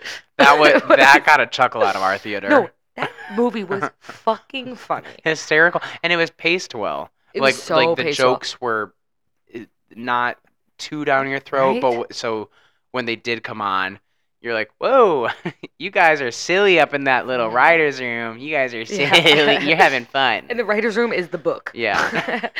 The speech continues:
Speaker 2: <laughs> But also, here's what else. Okay, also, I love Baz Luhrmann.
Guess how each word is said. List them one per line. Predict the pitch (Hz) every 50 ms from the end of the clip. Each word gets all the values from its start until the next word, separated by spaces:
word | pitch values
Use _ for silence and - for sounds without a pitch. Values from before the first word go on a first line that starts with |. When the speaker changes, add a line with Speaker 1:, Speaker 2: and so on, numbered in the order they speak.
| - - -
Speaker 2:
<laughs> | - - - - -
But | - - 220
also, | - 202 220 247 - - 277 277 277 294 277 - - - -
here's | 220 220 202 180
what | 185
else. | 180 175 165 _ _ -
Okay, | 202 - 160 - -
also, | - 160 170 165 - 214 214 226 220 - _ -
I | 196
love | 214 202 165 147 147 151 156 160 -
Baz | 160 156 151 147
Luhrmann. | 139 135 143 147 160 170